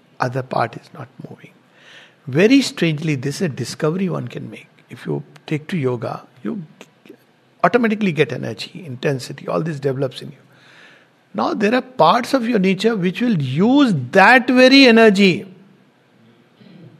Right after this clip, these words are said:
As Sri Aurobindo says, in some people, vice is an abundance of energy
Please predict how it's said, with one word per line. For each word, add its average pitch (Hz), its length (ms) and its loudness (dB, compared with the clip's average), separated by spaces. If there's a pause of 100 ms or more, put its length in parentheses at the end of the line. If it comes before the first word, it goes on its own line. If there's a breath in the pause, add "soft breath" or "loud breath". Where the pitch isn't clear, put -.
(160)
As 147 160 -4
Sri 170 160 -2
Aurobindo 190 300 2
says, 190 320 2
in 190 100 0
some 185 320 -2
people, 170 420 -2
vice 165 480 2
is 175 140 -6
an 180 260 -4
abundance 202 680 -2
of 175 140 -6
energy 156 560 -4